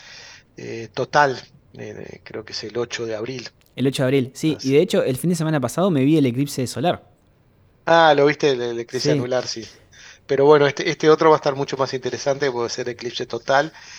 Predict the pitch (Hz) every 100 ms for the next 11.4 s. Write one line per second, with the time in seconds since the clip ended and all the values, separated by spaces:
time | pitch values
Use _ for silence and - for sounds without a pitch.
0 | - - 120 123 127 123 113 117 104 135
1 | 120 104 120 - 113 123 117 - _ -
2 | - _ _ _ - - 151 190 190 131
3 | 123 113 127 143 143 - 120 123 151 -
4 | 143 120 117 _ _ _ _ _ _ _
5 | - 131 113 - 117 113 107 104 _ _
6 | - 117 - 120 113 120 139 127 117 110
7 | 104 - - - _ - 104 101 101 -
8 | - 98 98 - 104 101 _ _ 120 120
9 | 117 117 131 143 120 - 104 - - -
10 | - - - 123 - 139 139 151 135 120
11 | 101 110 110 104